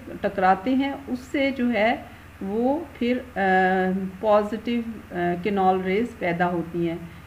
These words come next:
In fact, these rays are produced when cathode rays or electrons collide with the, अ, residual gas molecules present in the discharge tube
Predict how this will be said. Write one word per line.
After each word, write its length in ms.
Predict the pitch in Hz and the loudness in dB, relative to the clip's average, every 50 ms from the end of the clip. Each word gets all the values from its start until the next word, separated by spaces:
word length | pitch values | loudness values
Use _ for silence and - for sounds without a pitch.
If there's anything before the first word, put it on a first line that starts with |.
| - - 190 | -12 -8 -4
In 100 | 208 226 | 2 4
fact, 600 | 240 247 247 - 269 277 302 294 - - 202 180 | 4 4 4 6 4 4 4 2 -4 -8 -6 -4
these 320 | 208 208 214 202 190 185 | -2 -2 -2 -2 0 2
rays 220 | 190 190 190 190 190 | 4 4 4 4 4
are 300 | 185 185 185 185 - 202 | 4 4 2 0 -2 -4
produced 520 | 190 185 185 202 226 247 269 262 - - | -4 -2 -2 -2 0 0 -2 -2 -4 -2
when 320 | 208 208 202 208 202 - | -2 0 0 0 0 2
cathode 420 | 226 214 214 214 - 269 269 285 262 | 2 2 2 2 2 0 2 2 2
rays 400 | 240 220 214 208 214 220 220 208 | 2 2 4 4 4 4 4 2
or 0 | |
electrons 1000 | 190 175 - 180 185 196 202 196 - - 262 254 254 262 277 277 - - - - | 2 2 2 2 2 2 2 0 -2 -2 0 2 2 4 2 0 -2 -4 -6 -4
collide 440 | 240 226 220 226 240 262 254 254 233 | 0 2 4 4 4 4 0 -2 -2
with 200 | 233 226 202 202 | -4 -2 -2 0
the, 200 | 233 233 254 262 - - - - - - - - - - - | 2 2 2 2 0 -6 -16 -20 -20 -20 -20 -20 -14 -8 -4
अ, 400 | 196 202 208 202 202 202 202 202 | 0 2 2 4 4 4 4 4
residual 640 | 196 208 214 226 220 277 247 262 294 302 285 247 208 | 6 6 6 6 4 2 2 4 4 4 4 4 4
gas 400 | 208 196 196 202 196 - 196 185 | 4 4 4 4 2 -2 -2 0
molecules 960 | 180 175 175 180 180 185 180 - 208 214 220 233 254 262 247 - - - | 0 0 0 0 -2 -6 -6 -8 -8 -4 -2 -2 0 -2 -2 -4 -4 0
present 720 | 220 208 208 202 202 233 247 262 247 254 - - - - 196 | 2 4 4 4 2 2 2 0 0 -2 -6 -14 -10 -6 -4
in 200 | 196 190 190 185 | -2 0 4 4
the 220 | 185 180 180 175 | 6 6 4 2
discharge 500 | 175 185 180 - - 190 185 180 180 180 | 0 -4 -4 -4 0 2 2 2 2 0
tube 440 | 180 - - - 208 233 254 269 | -2 -6 -8 -4 -2 0 0 0